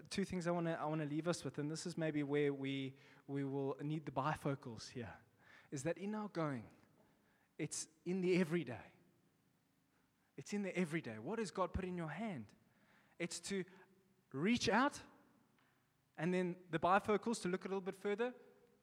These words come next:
to outreach. Two very simple words that maybe are the best way of illustrating it.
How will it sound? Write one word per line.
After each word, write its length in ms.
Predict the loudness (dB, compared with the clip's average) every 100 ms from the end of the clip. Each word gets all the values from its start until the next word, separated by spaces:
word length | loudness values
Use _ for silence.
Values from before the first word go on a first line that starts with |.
| -2
to 260 | 6 6 6 -4 -20 -20 -20 -10 4
outreach. 580 | 4 4 -4 -4 -8 -8 -16 -20 -20 _ _ -20 -20 _ _ -20 -20 -20 -20 _ -20 -20 -20 -4
Two 180 | 2 6
very 260 | 12 12
simple 320 | 12 6 6 8
words 280 | 8 6
that 160 | 2 2
maybe 240 | 4 6
are 80 | 6
the 60 | 4
best 280 | 4 2 4
way 100 | 2
of 100 | 2
illustrating 520 | 0 0 2 2
it. 80 | 0